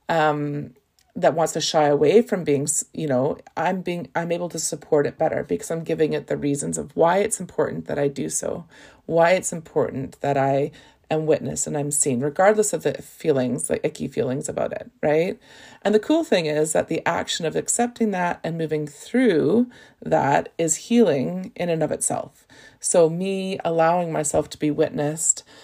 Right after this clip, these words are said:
the whole time I was getting the photos done, a lot of it's like, you know, you're doing, like, pretend work and you're <laughs> doing, like, pretend journaling and I'm writing stuff. And all I kept thinking about was my role, which I visualize very much as sort of the Queen of Cups role, which is,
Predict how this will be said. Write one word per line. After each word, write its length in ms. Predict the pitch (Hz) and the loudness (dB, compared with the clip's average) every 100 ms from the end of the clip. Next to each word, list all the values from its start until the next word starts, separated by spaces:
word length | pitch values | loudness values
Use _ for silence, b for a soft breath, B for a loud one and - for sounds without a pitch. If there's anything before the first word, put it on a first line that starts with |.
| _ | _
the 100 | 175 | -4
whole 240 | 202 196 196 | -2 -2 -2
time 540 | 196 190 165 170 160 - | -4 -2 -2 -2 -8 -6
I 80 | 165 | -4
was 180 | 160 | -4
getting 460 | 165 170 165 165 165 | -4 -4 -2 -6 -8
the 100 | 165 | -8
photos 380 | 160 170 165 160 | -4 -2 -2 -2
done, 480 | 151 127 151 160 156 _ _ _ _ - - | -2 -2 -4 -10 -14 _ _ _ _ -10 -2
a 40 | |
lot 200 | 190 185 | 2 4
of 80 | 180 | 4
it's 200 | 160 - | 2 2
like, 240 | 160 147 170 | 2 2 -2
you 60 | |
know, 160 | 165 151 | -2 -2
you're 160 | 151 | -2
doing, 280 | 175 147 143 | -2 0 0
like, 260 | 147 127 - | 0 0 -4
pretend 320 | - 254 240 | -2 2 4
work 340 | 254 92 - | 2 0 -2
and 100 | 156 | -4
you're 100 | 160 | -2
<laughs> 20 | 190 | 2
doing, 200 | 190 - | 4 6
like, 280 | 202 175 - | 4 2 -6
pretend 320 | - 233 226 | -2 0 2
journaling 460 | 285 254 156 151 - | 2 2 0 -4 -6
and 100 | 170 | -2
I'm 80 | |
writing 240 | 170 170 180 | 0 0 -2
stuff. 240 | 151 160 B B B B | -4 -6 B B B B
And 120 | 185 | 0
all 100 | 190 | 4
I 80 | 190 | 4
kept 260 | 190 202 - | 2 -4 -4
thinking 360 | 190 185 180 | -8 -8 -6
about 340 | 160 151 156 - | -2 0 0 2
was 460 | 156 156 156 160 | 2 4 2 0
my 200 | 160 160 | -4 -2
role, 460 | 151 175 185 151 156 | -2 -2 2 2 2
which 160 | 151 185 | 0 2
I 200 | 190 208 | 2 2
visualize 640 | 185 - 151 143 139 143 | -2 -2 0 2 0 0
very 180 | 143 143 | -2 -2
much 240 | 147 - | -2 -6
as 100 | 147 | -6
sort 120 | - 151 | -2 -2
of 60 | |
the 60 | 151 | -4
Queen 280 | - 160 - | -8 -6 -6
of 80 | |
Cups 400 | - 151 - - | -4 -4 -6 -6
role, 200 | 151 151 | -4 -2
which 240 | 156 156 - | -2 -4 -2
is, 240 | 156 - | -2 -2